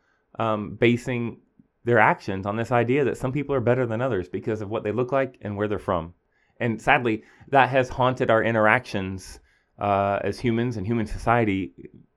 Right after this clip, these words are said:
ever since. This idea that it's just innate that who you are, like, who your parents are, what you look like, where you're from,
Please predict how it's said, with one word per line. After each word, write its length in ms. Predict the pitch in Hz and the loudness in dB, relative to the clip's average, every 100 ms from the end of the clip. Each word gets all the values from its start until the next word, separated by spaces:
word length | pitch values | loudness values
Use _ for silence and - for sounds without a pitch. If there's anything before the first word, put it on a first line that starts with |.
| _ | _
ever 200 | - 131 | -4 -2
since. 480 | - 139 104 - - - | -4 -4 -6 -10 -20 -8
This 200 | 117 117 | -4 0
idea 420 | 110 110 120 101 | 0 4 4 4
that 180 | 98 98 | 2 -2
it's 140 | 104 | -2
just 240 | - 120 - | -2 -4 -2
innate 600 | 127 104 131 - - - - _ _ _ _ | 0 2 2 0 -8 -12 -12 _ _ _ _
that 300 | 104 95 - _ _ 92 | -2 -2 -6 _ _ -6
who 120 | 139 | 2
you 240 | 131 127 120 | 4 4 4
are, 280 | 113 98 101 | 4 2 0
like, 180 | 101 | -4
who 320 | - 92 110 135 | -6 -10 0 2
your 120 | 127 | 2
parents 300 | 127 120 120 | 0 -2 2
are, 180 | 120 107 | 4 4
what 200 | 123 104 | 0 2
you 60 | |
look 200 | 113 120 | 0 2
like, 280 | 90 92 92 | 0 0 0
where 80 | 117 | 0
you're 140 | 113 | 0
from, 420 | - 123 101 92 | 2 2 2 0